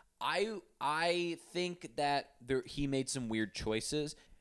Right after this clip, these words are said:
I think there are some set pieces that are super bizarre. I think there are some shots that are really weird. But overall, I think this and Muppets Wizard of Oz are his best attempts at directing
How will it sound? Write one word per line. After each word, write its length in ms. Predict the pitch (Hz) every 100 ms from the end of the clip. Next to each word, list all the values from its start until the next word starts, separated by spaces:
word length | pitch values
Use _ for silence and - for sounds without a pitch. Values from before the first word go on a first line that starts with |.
| _
I 80 | 135
think 160 | 156 147
there 80 |
are 40 | 127
some 180 | - 113
set 260 | - 131
pieces 300 | - 131 131
that 120 | 113 104
are 60 |
super 300 | - 117 110
bizarre. 520 | 95 98 123 131 127
I 120 | 120 113
think 240 | 110 98
there 120 | 104
are 40 | 95
some 160 | -
shots 400 | 90 - 113 110 -
that 120 | 107
are 80 | 98
really 220 | 101 95
weird. 320 | 92 92 95 - - -
But 140 | 151 -
overall, 1200 | 208 254 320 - - - 101 101 113 135 170 - - -
I 100 | 131
think 400 | 143 175 156 117
this 380 | 110 127 - - -
and 500 | 135 135 123 120 110 - - -
Muppets 540 | 107 107 113 - - -
Wizard 400 | 110 110 113 107
of 160 | 98 -
Oz 440 | 92 92 98 107 -
are 160 | 104 101
his 200 | 110 95
best 420 | - 98 104 -
attempts 440 | - - 104 104 -
at 160 | 92
directing 640 | 98 92 92 - 110 101